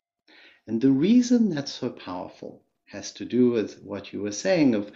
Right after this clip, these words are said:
starting at the surface. So what you see first is just the first glance. That's like the, the little fish jumping out the water,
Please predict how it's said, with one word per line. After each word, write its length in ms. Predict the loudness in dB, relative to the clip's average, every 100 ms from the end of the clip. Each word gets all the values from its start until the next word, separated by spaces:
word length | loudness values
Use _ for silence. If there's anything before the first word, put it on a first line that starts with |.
| -20 _
starting 540 | -10 -6 -2 2 2
at 100 | 2
the 80 | 0
surface. 800 | -2 2 2 0 -8 -14 -16 -18 _ _ _
So 140 | -10 -4
what 180 | -2 0
you 80 |
see 300 | 0 0 -4
first 480 | -2 0 0 0 -4
is 140 | -6 -4
just 280 | -6 -6
the 80 | -12
first 460 | -6 -2 -2 -4 -12
glance. 600 | -10 -8 -8 -12 -14 -14
That's 320 | -14 -14 -8
like 300 | -8 -8 -14 -20 -20 _ _
the, 340 | -6 -4 -6 -14 -12
the 80 | -4
little 500 | 0 2 2 -2 -4
fish 220 | -4 -4
jumping 400 | -4 -4 -2 -4
out 200 | -4 -6
the 60 | -10
water, 480 | -8 -8 -8 -16